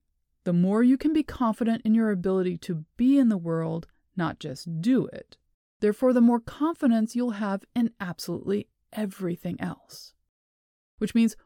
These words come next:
while you may be defeated in the moment, you'll never be conquered. You can trust yourself, know what you know, and be confident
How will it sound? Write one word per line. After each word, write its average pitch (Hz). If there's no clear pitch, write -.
while 214
you 349
may 277
be 226
defeated 196
in 190
the 170
moment, 196
you'll 214
never 240
be 262
conquered. -
You 180
can 165
trust -
yourself, -
know 175
what 226
you 294
know, -
and 190
be 185
confident -